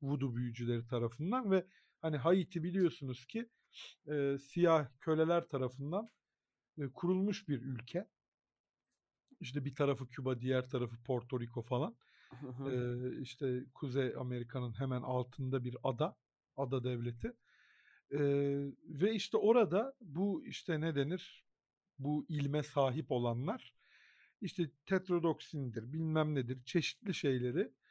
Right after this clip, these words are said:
Speaker 1: karıştırarak çok, e, kuvvetli iksirler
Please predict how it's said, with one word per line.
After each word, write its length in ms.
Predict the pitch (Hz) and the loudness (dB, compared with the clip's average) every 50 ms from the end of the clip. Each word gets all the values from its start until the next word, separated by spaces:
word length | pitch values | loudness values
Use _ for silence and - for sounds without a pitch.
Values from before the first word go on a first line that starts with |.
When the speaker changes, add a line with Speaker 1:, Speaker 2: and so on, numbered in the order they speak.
| _ _ _ _ _ _ | _ _ _ _ _ _
Speaker 1:
karıştırarak 760 | - - 160 170 156 - - - 185 175 156 160 196 196 - | -2 0 0 0 0 -4 -4 -2 0 2 2 2 0 -2 -2
çok, 220 | - - 202 208 - _ _ - - _ - | -4 -4 -4 -4 -6 _ _ -20 -16 _ -4
e, 220 | 143 139 139 139 135 - | -2 0 0 0 -2 -4
kuvvetli 480 | - - 156 147 143 139 - - - 233 175 | -2 2 4 4 4 2 0 -4 -6 -6 -4
iksirler 760 | 180 - - - - 165 151 170 180 180 - - - - | -6 -6 -8 -6 -4 0 4 4 4 4 4 0 -8 -20